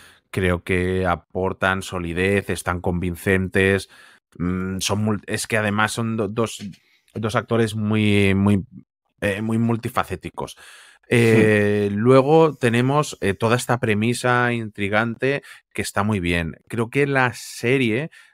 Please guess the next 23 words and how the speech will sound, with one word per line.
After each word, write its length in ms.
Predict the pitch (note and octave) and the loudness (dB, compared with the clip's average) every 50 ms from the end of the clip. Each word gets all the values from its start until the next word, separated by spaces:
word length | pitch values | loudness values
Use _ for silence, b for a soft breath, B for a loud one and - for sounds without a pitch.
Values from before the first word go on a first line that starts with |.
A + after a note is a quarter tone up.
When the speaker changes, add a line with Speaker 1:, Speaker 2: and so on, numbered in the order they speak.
| b b _ _ _ _ _ _ _ - | b b _ _ _ _ _ _ _ -6
Speaker 1:
eh, 100 | - B2 | -6 -4
pese 260 | - - A2 - G#2+ | 0 -2 0 0 0
a 60 | F2+ | -2
ser 180 | - - A2+ B2+ | 0 -2 -2 0
de 120 | D#3 D#3+ | 0 -2
ciencia 380 | - - D3 D3 C#3 - D3+ C3 | 0 0 -2 -2 -2 -2 -2 -2
ficción, 800 | - - A2+ - - - - - A#2+ B2+ B2 A#2+ A#2+ B2+ B2+ B2+ - | -2 -4 -6 -6 -8 -14 -6 2 4 4 4 4 4 2 0 -4 -6
nos 500 | G#2+ G#2 G#2 G2+ G2+ G2 F#2 F#2 - - | -4 -2 0 0 2 2 0 0 -4 -8
lleva 420 | G#2 G#2+ A2 A#2+ C3+ C#3 D#3+ D3+ | -6 0 4 4 4 4 4 2
mucho 460 | C3+ A#2+ A#2 B2 C#3 C#3+ - - D#3+ C#3 | 0 0 -2 -2 -4 -4 -4 0 2 2
al 140 | A2+ G#2 | 2 2
drama 300 | G#2+ A2+ B2 C3 D3 D3 | 2 2 2 4 4 2
y, 100 | C#3+ - - | 0 -2 -4
y, 220 | - A#2+ A2+ A#2+ - - | -4 -6 -6 -6 -6 -6
y 140 | - B2 A#2+ | -6 -4 0
toca 340 | - D#3+ F3 - - G#3 | 2 2 2 4 2 0
temas 420 | E3+ - F3+ F#3 G#3+ B3+ B3 - - _ _ | 2 4 2 4 4 2 0 0 -4 _ _
que, 220 | - B2 A2+ G#2+ - b b b b b b b b b _ _ _ _ _ - - - - _ _ | 2 2 2 2 2 b b b b b b b b b _ _ _ _ _ -20 -20 -20 -20 _ _
que, 340 | - B2 A#2 A2+ F2+ C2+ C#2+ - | -4 -2 -2 -2 -4 -6 -8 -6
que 160 | - A#2+ A2+ | -4 -4 -2
ya 160 | A2+ C#3 D3+ | 0 0 0
me 120 | F#3+ G#3+ | 0 0
esperaba, 640 | A3+ - - - C3 C3 D#3 F3+ F3 D3 C#3+ D3+ C#3 | -2 -4 -2 -2 0 2 2 2 2 2 0 -2 -4